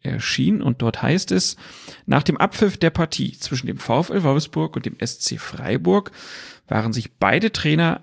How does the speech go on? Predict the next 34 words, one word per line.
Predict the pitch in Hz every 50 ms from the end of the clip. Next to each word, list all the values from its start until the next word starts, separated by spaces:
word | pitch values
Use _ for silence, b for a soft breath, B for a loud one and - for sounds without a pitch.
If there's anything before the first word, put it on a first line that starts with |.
| _ _ -
weitgehend | 131 113 131 131 160 220 - - - - 160 165 165 - -
einig | - 113 123 139 143 143 143 151 - - -
in | 127 -
ihrer | - 127 123 117
Bewertung | - 127 - - 104 110 117 - - 120 113 -
jener | - 127 131 156 208 240 220 135
Szene | 127 - - 120 113 113 113 113
in | 110
der | 110 113 -
einundzwanzigsten | - 120 117 139 147 - - 123 123 127 139 127 - - 123
Minute, | 117 117 123 131 131 - 165 180 - - _ _ _ _ _ _ _ _ _ _ _ _ _ _ _ -
die | - 131 143
richtungweisend | 165 220 226 233 - - 107 107 98 - 107 101 95 98 95 107 104 98 - B B B B B B B B B B B B B B
für | - - 131
dieses | 117 131 151 190
Spiel | - - - 240 240 196
sein | 123 120 101 98 95
sollte. | - - 65 135 - - - - 127 _ _ _ _ _ _ _
Das | - - - -
eins | - - 185 226 247 - -
zu | - 214
null | 208 214 214
für | 175 156 139 127
Wolfsburg | 151 170 208 196 - - 160 156 - -
ist | 135 131 - -
ein | 113 131 131 131
klares | - - 135 147 165 160 156 147
Foulspiel, | - - 170 165 156 - - - 127 117 - B B B B B B B B B
fand | B - - 110
der | 107 110
Freiburger | 104 - - 98 110 127 127 131 127 127 135 - -
Übungsleiter | - 160 156 147 143 135 - - 135 127 - 123
Christian | 127 - - 117 - - 110 107
Streich | - - 123 123 143 180 208 - -